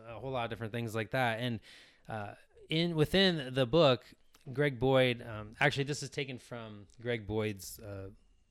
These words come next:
website where he has a blog, and a lot of times they reference some of the things he's written. And the, some snippets that come out of this book in, uh, it's in pages forty-six through forty-eight in,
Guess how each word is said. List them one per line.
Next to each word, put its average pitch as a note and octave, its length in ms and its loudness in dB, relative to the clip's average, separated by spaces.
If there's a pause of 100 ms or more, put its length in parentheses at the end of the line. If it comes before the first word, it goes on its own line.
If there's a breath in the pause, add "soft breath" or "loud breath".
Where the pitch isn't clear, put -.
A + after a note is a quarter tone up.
website B2 440 2
where A2+ 120 2
he A2+ 160 -4
has A2 240 -2
a G#2 40 -4
blog, G#2 440 4
and G#2 160 -4
a G#2 80 -4
lot A#2 100 4
of A#2 80 2
times A#2 240 -2
they A2 160 0
reference G#2 460 0
some A2+ 100 -4
of G#2 80 -2
the G2 60 -6
things G#2 240 -10
he's G2 200 -10
written. G#2 380 -6 (600 loud breath)
And A2 420 0 (500 soft breath)
the, G2+ 600 0 (1000)
some - 180 0
snippets D3 400 4
that B2 140 -2
come A#2 260 0
out A#2 240 6
of G#2+ 760 2
this A2 260 -2
book A2 380 4 (200)
in, G#2 520 -4
uh, G2+ 180 -12
it's G#2+ 180 -8
in G#2 100 -4
pages A2 300 0
forty-six A#2+ 600 0
through G2+ 140 -6
forty-eight G#2+ 640 -2
in, G2+ 340 -6